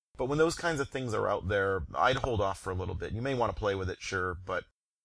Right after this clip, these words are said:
um, I would hold off from a security perspective until the dust settles a little bit and you know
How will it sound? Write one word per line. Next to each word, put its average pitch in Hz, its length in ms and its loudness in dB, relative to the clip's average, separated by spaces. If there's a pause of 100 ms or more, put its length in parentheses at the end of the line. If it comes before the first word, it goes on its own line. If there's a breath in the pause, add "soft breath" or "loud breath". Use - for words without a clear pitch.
um, 92 320 0
I 107 120 6
would 117 140 2
hold 104 200 0
off 98 220 0
from 98 280 -6
a 92 40 -4
security 98 380 -2
perspective 92 560 -4
until 92 300 -4
the 90 80 -4
dust 95 260 -2
settles 92 280 -2
a 90 60 -4
little 90 200 -4
bit 87 140 -6
and 92 80 -6
you 92 80 -4
know 92 300 -6